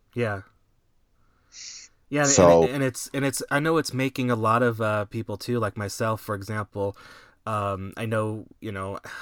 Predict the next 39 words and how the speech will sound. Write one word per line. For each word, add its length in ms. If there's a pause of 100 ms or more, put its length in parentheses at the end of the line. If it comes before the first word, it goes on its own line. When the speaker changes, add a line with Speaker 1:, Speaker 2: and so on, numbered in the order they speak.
(140)
Speaker 1:
<sighs> 340
I 80
mean, 320 (720)
just 320
waiting 400
again. 460
When's 300
the 100
next 260
show 260
for 540
so-and-so? 840
And, 200 (340)
and 180
it's 180
like, 320 (400)
is 160
it, 100
is 140
it 120
time 340
to, 300
it, 140
it's 160
time 300
to 60
come 180
back. 280
It's, 220
it's 220
time 240
to 60
have 200
fun 240
again. 220
It's 120
time 240
to 80
see, 380